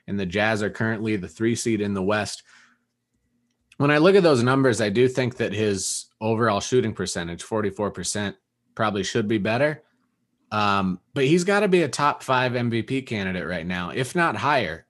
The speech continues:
at, at this moment. I think if the Jazz, similar to Jokic, if the Jazz can keep this up, he should be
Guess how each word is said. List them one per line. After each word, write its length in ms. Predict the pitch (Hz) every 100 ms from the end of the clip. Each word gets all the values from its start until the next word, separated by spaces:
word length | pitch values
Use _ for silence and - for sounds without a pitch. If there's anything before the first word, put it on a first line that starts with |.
| _
at, 260 | 117 127 -
at 220 | 120 127
this 200 | 139 127
moment. 380 | 127 127 101 82 - - -
I 140 | 117
think 220 | 131 180
if 120 | 180 -
the 100 | 113
Jazz, 600 | 104 104 123 135 - -
similar 440 | - 147 160 165 160
to 80 |
Jokic, 440 | 131 139 135 78 -
if 160 | 104
the 100 | -
Jazz 420 | 104 107 117 151 -
can 160 | 147
keep 280 | 123 131 127
this 200 | 113 -
up, 280 | 101 95 - _ _ _ _ _ _ -
he 200 | 131 135
should 260 | 170 143
be 460 | 120 127 135 135